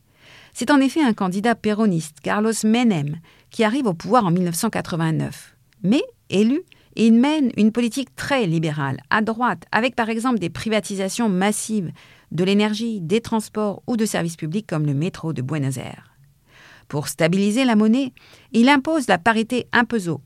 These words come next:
un dollar, ce qui induit un manque de liquidité dans le pays. En deux mille trois, la victoire aux élections de Nestor Kirchner marque le retour à un péronisme traditionnel, jouant plus sur le charisme du dirigeant et menant une politique plus redistributive,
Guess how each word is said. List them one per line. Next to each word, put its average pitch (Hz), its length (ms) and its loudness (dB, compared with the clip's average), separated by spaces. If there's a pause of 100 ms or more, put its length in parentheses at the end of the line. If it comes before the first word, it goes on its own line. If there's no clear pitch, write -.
un 240 140 2
dollar, 196 500 -2
ce - 140 -10
qui 165 180 -6
induit 175 240 -2
un 156 80 -2
manque 180 220 0
de 170 100 -2
liquidité 165 520 -6
dans 160 120 -2
le 147 60 -4
pays. 139 340 -12 (1080)
En 214 100 2
deux 311 120 2
mille 247 140 2
trois, 269 340 -8 (380)
la 208 120 2
victoire 233 300 2
aux 202 60 2
élections 196 380 0
de 170 100 0
Nestor 165 480 0
Kirchner 240 540 -4 (540)
marque 240 380 2
le 214 80 -2
retour 202 380 -4
à 190 40 0
un 156 140 0
péronisme 190 580 -2 (120)
traditionnel, 190 920 -4 (300)
jouant 277 280 0
plus 269 340 -4
sur 175 160 -4
le 156 80 -2
charisme 185 640 -4
du 143 140 -4
dirigeant 175 520 -4 (360)
et 254 80 0
menant 202 260 4
une 170 140 0
politique 165 400 -6
plus 170 160 -2
redistributive, 180 1000 -4